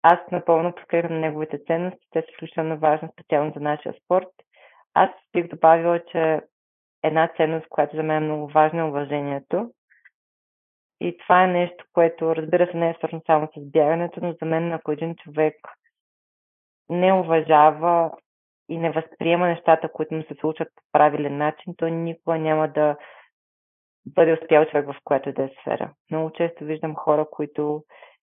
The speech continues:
ам, въпреки таланта си или въпреки качествата си, които имат, те не изпитват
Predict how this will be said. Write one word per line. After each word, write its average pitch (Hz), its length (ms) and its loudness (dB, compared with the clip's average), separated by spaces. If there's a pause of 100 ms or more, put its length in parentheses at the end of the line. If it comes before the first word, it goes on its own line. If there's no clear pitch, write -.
(120)
ам, 143 640 -2 (1080)
въпреки 170 400 -2
таланта 156 580 4
си - 180 -8
или 143 120 -4
въпреки 156 380 -6
качествата - 420 -4
си, - 140 -20
които 147 340 -10
имат, 170 360 -4 (720)
те 175 100 -4
не 180 100 -2
изпитват 175 560 -6